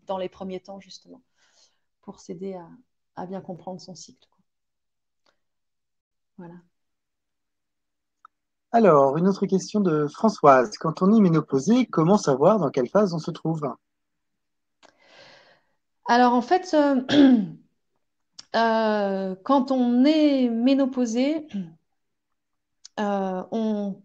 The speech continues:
Speaker 1: on, on quitte cette énergie, euh, des phases. Euh, Miranda Gray, elle avait cette image de la lampe, en fait, d'une lampe avec un abat-jour, euh,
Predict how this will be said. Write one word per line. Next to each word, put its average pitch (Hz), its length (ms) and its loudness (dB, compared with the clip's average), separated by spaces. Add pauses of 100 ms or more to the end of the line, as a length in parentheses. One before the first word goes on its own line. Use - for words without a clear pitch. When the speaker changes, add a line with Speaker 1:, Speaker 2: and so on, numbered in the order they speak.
Speaker 1:
on, 190 520 -10 (120)
on 180 280 -14
quitte 339 320 -8 (500)
cette 214 260 -10
énergie, 202 560 -6
euh, 190 80 -8
des 190 140 -10
phases. 311 460 -8 (1120)
Euh, 202 420 -2
Miranda 240 380 0
Gray, 262 160 0
elle 285 60 2
avait 220 140 0
cette 226 260 -12
image 247 460 -2
de 202 100 -6
la 202 340 0
lampe, 240 320 0
en 196 100 -6
fait, 233 220 -2
d'une 208 180 -4
lampe 233 200 -2
avec 196 220 -4
un 190 100 -6
abat-jour, 196 480 -4
euh, 175 420 -8